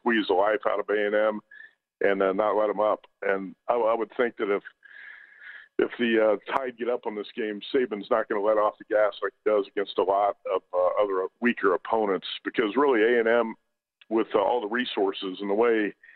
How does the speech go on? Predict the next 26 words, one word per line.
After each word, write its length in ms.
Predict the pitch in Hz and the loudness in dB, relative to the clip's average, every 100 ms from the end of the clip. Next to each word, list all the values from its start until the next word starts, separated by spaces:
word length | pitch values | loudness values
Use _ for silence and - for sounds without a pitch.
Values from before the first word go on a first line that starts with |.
| - _ | -20 _
the 140 | - | 0
N 80 | 123 | 2
I 200 | 123 113 | 2 4
L 200 | 120 120 117 | 2 0 -2
deals 400 | 117 120 117 104 | -2 0 -2 -6
are 80 | 104 | -8
coming 280 | 123 113 | -6 -4
about 380 | 104 117 120 117 | 0 2 2 2
and 60 | 117 | 0
everything, 420 | 113 - 120 113 - - _ _ - | -2 -2 -2 -2 -10 -20 _ _ -2
that's 160 | - 123 | -2 -4
a 40 | |
program 600 | - 131 123 110 117 113 | -2 0 0 0 2 2
that 60 | 107 | 2
I 80 | 95 | 0
think 160 | 120 117 | 0 2
Alabama's 540 | 110 101 110 110 95 - | 2 2 0 0 -2 -2
gotta 160 | 101 - | -2 -2
take 140 | 110 - | -8 -4
seriously. 440 | - 120 98 - 87 | 0 2 2 0 -4
If 100 | - | -2
you 60 | |
got 120 | - 151 | 0 0
a 40 | |
chance 280 | - 139 120 | 0 0 0
to 80 | - | -2